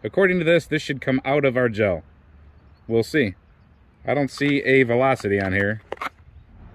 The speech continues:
Unless I'm missing something, I do not see a velocity. So let's see what the velocity is, hopefully. We're five feet off of our chronograph,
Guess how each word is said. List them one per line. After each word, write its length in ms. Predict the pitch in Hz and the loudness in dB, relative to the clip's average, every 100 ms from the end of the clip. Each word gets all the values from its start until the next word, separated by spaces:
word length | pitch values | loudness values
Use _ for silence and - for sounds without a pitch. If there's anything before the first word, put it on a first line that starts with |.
| - - - - | -20 -20 -18 -4
Unless 300 | 120 190 202 | 0 0 2
I'm 140 | 190 | 2
missing 280 | 196 190 190 | 2 2 0
something, 480 | 190 185 185 185 170 | 0 0 0 -2 0
I 80 | 131 | -2
do 160 | 135 131 | 2 2
not 180 | 147 143 | 0 0
see 140 | 151 | 0
a 60 | 143 | 2
velocity. 520 | 139 131 113 98 92 | 2 0 -2 -4 -4
So 320 | - 127 117 - - - - - - - - - - | 0 0 0 -4 -20 -20 -20 -20 -20 -20 -20 -20 -12
let's 180 | 113 - | -10 -8
see 80 | 135 | -8
what 140 | 139 | -8
the 60 | 139 | -2
velocity 440 | 156 156 135 127 | 0 0 -2 -8
is, 140 | 107 | -6
hopefully. 360 | 127 - 98 90 - - - - - - - | -6 -6 -10 -16 -18 -20 -20 -20 -20 -16 -10
We're 120 | 143 | -2
five 300 | 160 180 175 | 4 4 2
feet 140 | 185 | 2
off 180 | 190 185 | 4 2
of 100 | 170 | 2
our 140 | 175 | -2
chronograph, 580 | 170 185 196 185 196 185 | 2 2 2 2 4 2